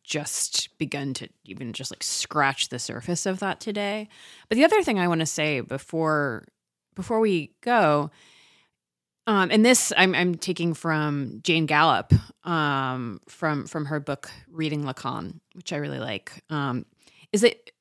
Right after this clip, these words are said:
so, so Dan earlier brought up transference, like, in the situation of, of the bar. We've talked about it in the situation of the classroom. We've talked about it in the situation of politics.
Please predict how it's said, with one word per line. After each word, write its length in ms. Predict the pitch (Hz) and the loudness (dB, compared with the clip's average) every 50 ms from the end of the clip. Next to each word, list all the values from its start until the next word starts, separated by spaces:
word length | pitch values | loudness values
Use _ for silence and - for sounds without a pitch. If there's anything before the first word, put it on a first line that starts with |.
| _ _ _ - - | _ _ _ -6 -4
so, 240 | - - 220 208 - - | 2 4 4 4 4 0
so 160 | - 208 185 | -2 -2 0
Dan 420 | 170 214 202 208 220 220 220 214 - | 4 4 6 6 6 4 4 2 0
earlier 640 | - 185 185 180 175 170 165 170 165 160 160 156 170 - - 151 _ _ _ - | 0 0 0 2 2 2 0 0 0 0 -2 -2 -4 -8 -18 -20 _ _ _ -2
brought 320 | 160 156 151 147 110 - | 0 2 2 0 0 -2
up 340 | 107 135 135 131 - _ - - - - _ _ _ _ _ _ - - | -2 -4 -4 -4 -8 _ -6 -6 -6 -6 _ _ _ _ _ _ -10 -6
transference, 760 | - 190 170 160 - - 165 156 156 151 143 143 - - - | -2 0 0 0 0 -2 -2 -2 -2 -2 -2 -4 -6 -6 -6
like, 200 | 113 90 - - | -6 -8 -8 -8
in 140 | 110 131 120 | -8 -8 -8
the 80 | 131 | -8
situation 720 | - - - - 92 95 104 - - 90 - - 95 - - | -8 -10 -12 -10 -8 -6 -6 -6 -6 -8 -8 -10 -10 -12 -12
of, 140 | - 110 - _ - | -12 -14 -14 _ -14
of 140 | - 143 - | -14 -12 -8
the 80 | 151 151 | -8 -4
bar. 460 | - - 247 240 233 220 208 196 180 | 0 4 8 8 10 10 10 8 6
We've 120 | 151 143 | 2 0
talked 200 | - 143 131 - | -2 -4 -4 -4
about 120 | - 127 120 | -4 -6 -6
it 40 | |
in 80 | 117 - | -6 -6
the 60 | 139 | -8
situation 460 | - - 127 - - 95 - - - | -12 -10 -10 -8 -8 -8 -6 -8 -8
of 80 | 90 - | -10 -10
the 80 | - - | -12 -14
classroom. 540 | - - - 220 214 208 - 196 180 175 | -4 2 6 6 6 6 4 -4 -4 -4
We've 100 | 160 147 | -4 -4
talked 160 | - 156 - - | -6 -8 -10 -8
about 420 | - 160 - - _ 170 165 151 | -10 -12 -12 -12 _ -6 -4 -4
it 40 | 127 | -4
in 60 | 123 | -4
the 80 | - 117 | -8 -8
situation 440 | - - 143 - 143 135 131 - 135 | -6 -6 -6 -4 -4 -4 -4 -4 -6
of 140 | 120 - _ | -6 -8 _
politics. 580 | - - 247 220 202 190 - 180 - - - | -4 0 0 0 2 0 -2 -6 -6 -6 -12